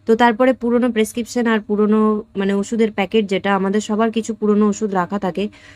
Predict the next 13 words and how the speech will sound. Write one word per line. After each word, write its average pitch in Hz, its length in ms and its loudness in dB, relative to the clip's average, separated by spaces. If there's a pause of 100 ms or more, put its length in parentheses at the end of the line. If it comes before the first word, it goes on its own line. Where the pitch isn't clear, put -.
(140)
তো 220 80 0
সেটা 240 240 2
খোলার 233 320 4
পরেই 233 280 0
দেখলাম 208 480 2 (180)
যে 202 340 2
নতুন 226 440 2
একদম 226 420 2 (180)
শিশি, 214 480 -4
দেখো, 202 320 -2
জ্বরের 196 360 0
ওষুধ 208 340 0 (440)
আর 185 580 2